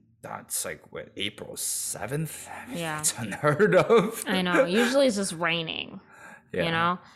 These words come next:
Speaker 2: And there's no such thing. So, you know, my mom used to say, "April showers bring May fou-, flowers." I'm like, "Nope, it's April sn-, snow, bring more cold."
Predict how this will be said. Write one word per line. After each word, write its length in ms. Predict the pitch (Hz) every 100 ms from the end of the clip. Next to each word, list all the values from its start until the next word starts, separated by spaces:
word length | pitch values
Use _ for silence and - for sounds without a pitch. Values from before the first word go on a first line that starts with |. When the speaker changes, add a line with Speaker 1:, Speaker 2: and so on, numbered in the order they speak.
| -
Speaker 2:
And 100 | 180
there's 200 | 185 175
no 80 | 190
such 200 | 190 190
thing. 300 | 220 196 180
So, 140 | -
you 160 | 190 254
know, 100 | 202
my 120 | 175
mom 240 | 170 175 180
used 140 | 175
to 60 | 180
say, 220 | 175 -
"April 400 | 220 240 269 277
showers 640 | 277 247 262 269 269 269 240
bring 340 | 196 220 240
May 180 | 240 247
fou-, 380 | 226 220 247 -
flowers." 680 | - 233 240 214 214 208 190
I'm 140 | 180
like, 260 | 190 196 208
"Nope, 280 | 240 254 -
it's 160 | 214
April 280 | 202 220 233
sn-, 300 | 233 226 226
snow, 540 | - 247 240 208 208 202
bring 520 | 180 190 208 208 208
more 200 | 190 220
cold." 500 | 220 214 208 185 185